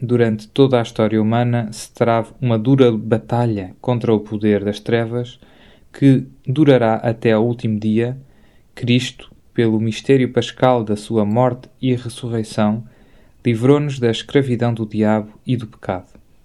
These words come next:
derrubando o seu domínio e livrando todas as coisas dos contágios malignos. Contudo,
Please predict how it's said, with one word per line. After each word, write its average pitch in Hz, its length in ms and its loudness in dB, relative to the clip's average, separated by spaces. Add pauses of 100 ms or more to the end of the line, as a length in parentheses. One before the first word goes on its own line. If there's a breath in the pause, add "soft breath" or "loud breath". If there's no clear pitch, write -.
(140)
derrubando 123 840 -2
o 117 100 -8
seu 131 240 0
domínio 113 580 -2 (460 soft breath)
e 131 60 0
livrando 117 520 2 (160)
todas 139 380 4
as 110 200 -4
coisas 120 580 0
dos 113 260 -8
contágios 113 760 -2
malignos. - 640 -8 (880)
Contudo, 110 720 -2